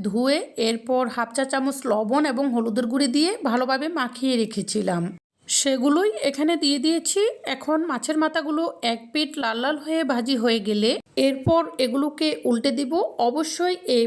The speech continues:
মাছের মাথাগুলোকে লাল লাল করে ভাজতে চেষ্টা করবে, এতে করে কুমড়া ঘন্টে মাছের মাথার সুন্দর স্মেল লাগবে। মাথাগুলো ভাজি হয়ে গেলে এগুলোকে কড়াই থেকে তুলে নিব, আর এখানে ফোড়ন দিয়ে দিব। ফোড়নে দিয়ে দিচ্ছি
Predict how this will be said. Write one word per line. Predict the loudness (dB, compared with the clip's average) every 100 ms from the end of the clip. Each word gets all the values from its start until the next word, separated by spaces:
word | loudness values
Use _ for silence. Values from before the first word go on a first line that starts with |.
| 0
মাছের | -4 -2 0
মাথাগুলোকে | 2 0 0 0 0 2 0 0 -2 0
লাল | 0 0
লাল | -2 -2
করে | -2 0 -2 -4
ভাজতে | -4 -4 -2 -2 -2
চেষ্টা | -2 -2 -2
করবে, | -2 -2 0 -2 -4 -4
এতে | -2 -2 0
করে | 2 0 0
কুমড়া | 0 2 2 2
ঘন্টে | 0 0 0 0 0
মাছের | -2 0 -2
মাথার | 0 -2 -2
সুন্দর | 0 2 2 0 -2
স্মেল | 0 0 2 0
লাগবে। | -2 -4 -2 0 0 -2 -2 2
মাথাগুলো | 2 2 0 2 2 2 2
ভাজি | -2 0 0
হয়ে | 2 0 0
গেলে | 2 2 2 0 -2
এগুলোকে | 2 0 2 0 2
কড়াই | 0 0 -2
থেকে | -4 -4 -2
তুলে | 0 2
নিব, | 2 2 0 0 -2 -2
আর | -2 -2 -2
এখানে | 0 0 2 2 -2 -10 _
ফোড়ন | 0 2 4 2
দিয়ে | 0 0
দিব। | 0 2 0 -2 0
ফোড়নে | 2 6 4 4 2
দিয়ে | 2 0
দিচ্ছি | -2 0 0